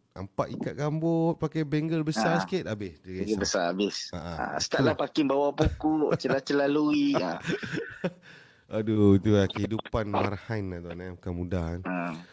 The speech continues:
Speaker 1: Jadi, sebenarnya macam, okey, apa pandangan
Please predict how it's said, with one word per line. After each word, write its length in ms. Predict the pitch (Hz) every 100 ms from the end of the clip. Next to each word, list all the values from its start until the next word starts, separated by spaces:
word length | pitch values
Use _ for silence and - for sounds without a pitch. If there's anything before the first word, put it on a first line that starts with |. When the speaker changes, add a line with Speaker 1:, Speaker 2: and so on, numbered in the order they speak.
| - -
Speaker 1:
Jadi, 180 | - 190 -
sebenarnya 480 | 131 151 170 185 202 190 87 - -
macam, 360 | 123 135 160 143 139 131
okey, 180 | 131 127
apa 160 | 120 175 - _ _ _ _ _ 90 98 95
pandangan 540 | 127 117 123 123